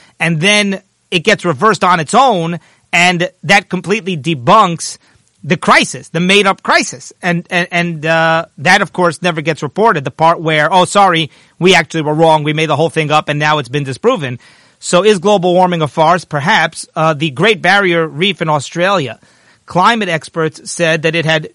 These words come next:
two years. The New York Times literally reported that the Great Barrier Reef would be dead in two years, that it was literally, it was just gonna die. It was gonna wither away. And now it has had a miracle resurgence, and it is actually the th-, thriving more than it has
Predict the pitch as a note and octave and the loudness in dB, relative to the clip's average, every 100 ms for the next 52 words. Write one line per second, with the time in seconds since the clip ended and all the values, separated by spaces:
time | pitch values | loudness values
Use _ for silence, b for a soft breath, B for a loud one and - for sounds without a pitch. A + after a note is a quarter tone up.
0 | - - A#3+ F#3 G#3 F#3 C3 C3 G#3 B3 | -10 -4 -2 -2 0 0 -2 -2 2 0
1 | - F3+ A3 G3 D#3 A3 A3 F#3 E3 E3+ | 0 0 0 0 -2 -2 0 0 -2 -2
2 | G3+ E3+ B2+ C3 b b b C#3 E3 E3 | -2 -2 -6 -10 b b b 0 0 0
3 | _ - D#3 D#3 G#3+ E3+ F#3 G3+ G3+ F#3 | _ -8 -4 0 0 0 -2 0 -2 -2
4 | F3 D#3+ E3 C3+ C3 A#2 E3 D3+ A2+ E3 | -2 -2 -4 -6 -10 0 0 0 -6 -10
5 | D3 F#3 F#3+ E3 C3+ D3+ E3 D#3+ G#3+ G3 | -4 -2 0 0 -2 -4 -4 -2 0 0
6 | F#3+ E3 F3 F#3 E3+ B2+ B3 D3+ D3+ F3 | 0 0 -4 -4 -4 2 2 0 -6 -4
7 | D#3 G#3 F#3+ E3+ F3 B3 F#3+ F#3 G#3 G#3 | -2 -2 -2 -2 2 2 2 0 -2 -2
8 | F#3 F3+ E3+ E3+ G#3 - F3 D#3+ G3+ A3 | -2 -2 0 0 0 -2 -4 -4 -2 -2
9 | D3+ D#3 D#3 b b b - F#3 G#3 F#3+ | -2 -6 -6 b b b -4 -2 2 2
10 | F3 F#3+ G3 G3 F#3 F3+ F3 - D3+ C3 | 2 0 0 -4 -2 -2 -2 -8 -8 -4
11 | F3 D#3+ - A3 - G3+ A#3 G3 F#3+ D#3+ | -4 -4 -8 -10 -2 2 2 2 0 2
12 | A3 G#3 F#3 F3+ F3 C#3 F#3 F#3 F3 D#3 | 4 4 2 0 -2 -2 0 0 0 -2